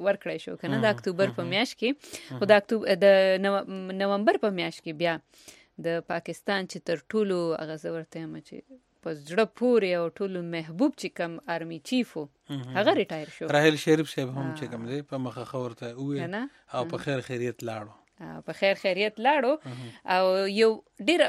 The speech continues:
Speaker 1: آه، ښکلې خبره، یو ډېره غټه خبره. سهار ما په، آه، میډیا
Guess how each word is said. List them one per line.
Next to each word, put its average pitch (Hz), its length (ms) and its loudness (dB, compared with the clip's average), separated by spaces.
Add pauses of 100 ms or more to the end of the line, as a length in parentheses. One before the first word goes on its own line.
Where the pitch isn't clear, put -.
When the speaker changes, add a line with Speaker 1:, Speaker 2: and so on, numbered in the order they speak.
(100)
Speaker 1:
آه، 202 320 -6
ښکلې 285 360 2
خبره، 175 440 -4
یو 180 180 -8
ډېره 269 320 0
غټه 226 200 0
خبره. 170 400 -10 (240)
سهار 247 300 2
ما 262 180 2
په، 254 120 0
آه، 180 300 0
میډیا 180 340 -2